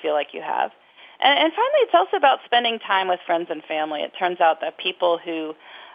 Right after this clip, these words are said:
um, spend a lot of time with the people that they enjoy and are close to, um, have a different perception of time than people who don't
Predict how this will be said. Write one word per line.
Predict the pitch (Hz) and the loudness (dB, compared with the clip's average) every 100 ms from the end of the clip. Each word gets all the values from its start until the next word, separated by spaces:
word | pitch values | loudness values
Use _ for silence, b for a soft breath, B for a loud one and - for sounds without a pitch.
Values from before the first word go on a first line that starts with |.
| - | 2
um, | 170 160 - | 2 2 0
spend | - 233 | 2 4
a | 220 | 6
lot | 190 185 | 4 4
of | - | 0
time | 170 214 | 0 0
with | 262 | 0
the | 180 | -6
people | 190 170 175 | -8 -6 -2
that | 170 160 - | 2 0 2
they | 156 156 160 | 0 0 0
enjoy | 160 156 156 151 180 | -2 -4 -2 2 2
and | 214 | 2
are | 156 | -2
close | - 156 143 - - | -2 -4 -4 -8 -8
to, | 185 190 208 B B - | -4 -4 -6 B B -2
um, | 165 160 160 - | 2 2 0 -2
have | 202 | 0
a | 214 | 0
different | 214 233 - - | 0 -2 -2 -2
perception | 190 180 - 165 - - 170 147 139 | -4 -6 0 0 0 -4 -2 -2 -4
of | - 156 - - | -6 -6 -6 -2
time | 185 147 151 | -2 -2 -4
than | 151 151 | -6 -8
people | 175 - 156 156 151 | -12 -8 -4 -4 -4
who | 156 147 147 143 - | -8 -10 -12 -14 0
don't | 165 | 0